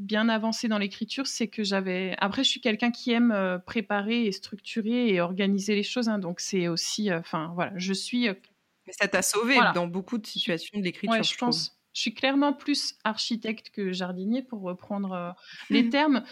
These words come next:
Speaker 1: Donc, ah, mais, euh, je pense que m-, même quand on est un peu, euh, jardinier, je pense que c'est bien d'avoir, euh, de poser au moins des jalons, quoi. Voilà. Après,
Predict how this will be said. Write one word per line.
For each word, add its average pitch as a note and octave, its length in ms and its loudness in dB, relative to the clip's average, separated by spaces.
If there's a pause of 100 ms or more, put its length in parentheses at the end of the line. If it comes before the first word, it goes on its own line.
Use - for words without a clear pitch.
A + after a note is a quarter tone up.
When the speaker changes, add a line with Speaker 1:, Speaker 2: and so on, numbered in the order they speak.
(220)
Speaker 1:
Donc, F#3+ 280 -2
ah, - 200 -2
mais, A#3+ 420 6
euh, G#3 400 2
je - 140 -6
pense - 180 -6
que B2 120 -2
m-, A2 180 -2
même B3 260 2
quand B3 240 -2
on A#3+ 160 4
est A#3 140 2
un G#3+ 140 0
peu, A#3 360 -2
euh, F#3 540 -4 (1040)
jardinier, G3+ 500 -2
je A#3+ 80 -6
pense - 120 -2
que A#3 80 -2
c'est A#3 180 -2
bien A3+ 240 2
d'avoir, G#3+ 460 2
euh, F#3 380 0 (580)
de G#3+ 120 0
poser C4 360 2
au C4 100 4
moins B3+ 160 6
des A#3+ 140 4
jalons, A3+ 340 4
quoi. - 320 -8 (440)
Voilà. F#3 220 -8 (220)
Après, A#3 360 -2